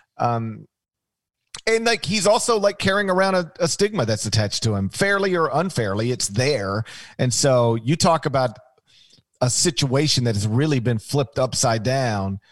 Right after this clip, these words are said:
You know, at, at least at Kansas, Kansas is going through, some, through something very similar, but Kansas is still awesome without exception. You know, Arizona, uh, for one reason or another, has really slipped in,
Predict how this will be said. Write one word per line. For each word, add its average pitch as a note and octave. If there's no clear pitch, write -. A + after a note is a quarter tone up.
You D#3
know, C3+
at, C#3+
at D3+
least G3+
at D3
Kansas, C#3
Kansas F#3
is C#3+
going E3+
through, D3+
some, D#3+
through E3+
something C3+
very D3
similar, D3
but G#2+
Kansas C#3+
is B2+
still D3
awesome B2
without C3
exception. -
You C3+
know, -
Arizona, D3+
uh, C3+
for F3+
one G#3
reason F3
or D#3
another, C3
has G#2+
really A#2+
slipped -
in, A#2+